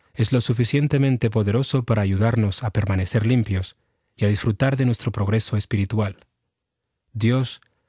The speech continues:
nos está ayudando a poner nuestra casa en orden.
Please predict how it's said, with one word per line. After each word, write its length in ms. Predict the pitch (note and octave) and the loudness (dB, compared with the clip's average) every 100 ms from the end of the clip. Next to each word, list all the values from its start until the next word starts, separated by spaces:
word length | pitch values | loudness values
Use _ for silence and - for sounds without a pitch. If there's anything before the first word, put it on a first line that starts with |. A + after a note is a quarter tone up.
| _ - | _ -2
nos 160 | A2 - | 0 2
está 180 | - C#3 | 0 2
ayudando 460 | C#3 C3 C#3 C#3 | 2 2 2 2
a 80 | B2 | 0
poner 320 | G#2+ G#2 A2 | 2 2 2
nuestra 300 | A2 - G2 | 0 0 -4
casa 340 | - G2 - G2 | -2 -2 0 2
en 100 | G#2 | 2
orden. 460 | F#2 F#2 - _ | 0 -6 -16 _